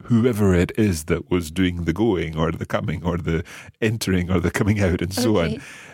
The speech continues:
Speaker 1: So, sono andato, I went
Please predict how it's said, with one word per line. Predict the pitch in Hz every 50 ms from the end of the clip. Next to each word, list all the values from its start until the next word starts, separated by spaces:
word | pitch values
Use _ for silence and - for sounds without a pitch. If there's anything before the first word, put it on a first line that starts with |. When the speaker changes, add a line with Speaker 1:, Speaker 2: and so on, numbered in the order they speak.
| -
Speaker 1:
So, | - - - - 90 85 78 - - - - - 110
sono | 104 - - - 104 98 101 98
andato, | 87 85 85 85 80 76 80 80 - 117 117 120 160 202 - - - _ _ _ _ _ -
I | 85 85 82 82
went | 78 80 76 73 82 107 131 - - - - -